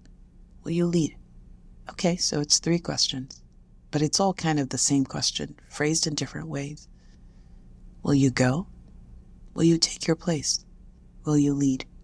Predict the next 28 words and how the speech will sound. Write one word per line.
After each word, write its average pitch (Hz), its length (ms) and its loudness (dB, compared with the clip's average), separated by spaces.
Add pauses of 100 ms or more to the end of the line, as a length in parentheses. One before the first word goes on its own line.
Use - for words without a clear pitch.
(960)
Or 175 80 2
will 190 160 6
you 262 160 6
let 233 240 2
fear 175 260 2
stop 151 420 0
you? 135 180 -8 (800)
Will 165 100 -2
you 190 160 4
let 254 220 2
fear 185 220 2
of 160 100 -2
what 151 200 0
other 165 160 0
people 160 280 -4
think - 360 -6
stop - 400 -2
you? 139 220 -14 (640)
Will 190 120 2
you 254 160 6
let 247 200 6
fear 151 400 -2
of 143 120 -4
the 151 80 0
status - 460 2
quo 165 200 -4
stop - 400 -4
you? - 180 -12